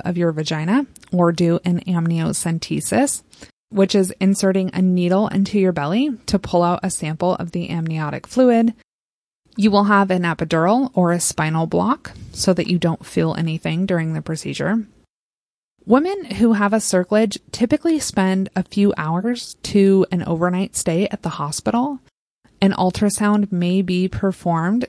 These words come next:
to check on your baby. And following the procedure, obviously you want to follow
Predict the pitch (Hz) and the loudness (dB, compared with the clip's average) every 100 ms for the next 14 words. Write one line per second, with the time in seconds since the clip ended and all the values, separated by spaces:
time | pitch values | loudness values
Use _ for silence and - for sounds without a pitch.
0 | - - 190 180 175 - 160 160 160 151 | -8 -4 0 0 -2 -6 -6 -6 -6 -6
1 | 147 156 214 311 - _ _ _ _ _ | -6 -2 0 -2 -8 _ _ _ _ _
2 | _ _ - 214 - 277 370 320 214 196 | _ _ 2 2 4 2 2 2 0 0
3 | 180 175 165 160 175 240 - _ _ _ | -2 -2 -4 -2 -2 -2 -4 _ _ _
4 | - 208 214 185 175 180 247 226 180 180 | 0 4 6 4 2 -2 0 2 0 -2
5 | - 180 - 156 160 | -4 -8 -2 -2 0